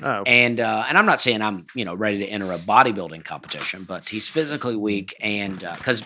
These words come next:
Speaker 2: you know, uh, Hank always threatens to, you know, beat him up.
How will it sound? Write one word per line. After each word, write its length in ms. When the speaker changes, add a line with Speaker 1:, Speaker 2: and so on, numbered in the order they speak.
Speaker 2:
you 160
know, 240
uh, 420
Hank 320
always 300
threatens 440
to, 240
you 80
know, 140
beat 260
him 140
up. 320